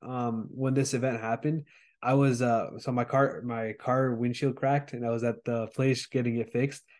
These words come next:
and I was on my phone 'cause I kept getting update after update after update, and I was just posting everything. So I'm gonna be doing the same thing.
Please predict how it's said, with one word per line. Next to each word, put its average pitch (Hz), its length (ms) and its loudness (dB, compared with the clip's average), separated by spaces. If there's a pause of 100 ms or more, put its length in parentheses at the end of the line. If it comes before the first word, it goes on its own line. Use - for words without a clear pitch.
(280)
and 123 260 -2 (180)
I 143 140 2
was 147 180 6
on 131 220 2
my 131 160 4
phone 131 300 -2
'cause 120 180 -2
I 113 60 -2
kept 123 220 -2
getting 117 180 -2
update 120 460 -2
after 110 280 -2
update 120 460 0
after 117 340 -4
update, 120 460 -2
and 113 80 -4
I 117 80 0
was 113 80 -2
just 110 160 -12
posting 131 340 -2
everything. 117 400 -2
So 131 160 -2
I'm 151 80 4
gonna 165 100 4
be 190 120 4
doing 180 180 8
the 165 80 6
same 160 280 2
thing. 143 280 2